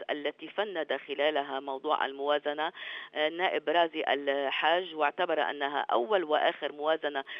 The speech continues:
تقدمها الحكومة الحالية إذا تمكنت من إنجاز الانتخابات في موعدها، وشدد على ضرورة إنصاف المتقاعدين، واعتبر أن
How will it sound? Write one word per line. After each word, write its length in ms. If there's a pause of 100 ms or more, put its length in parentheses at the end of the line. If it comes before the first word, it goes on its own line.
(160)
تقدمها 680
الحكومة 440
الحالية 480
إذا 360
تمكنت 600 (300)
من 180
إنجاز 500
الانتخابات 760 (100)
في 120
موعدها، 600 (340)
وشدد 600
على 440
ضرورة 600 (120)
إنصاف 420 (120)
المتقاعدين، 1120 (360)
واعتبر 800 (300)
أن 320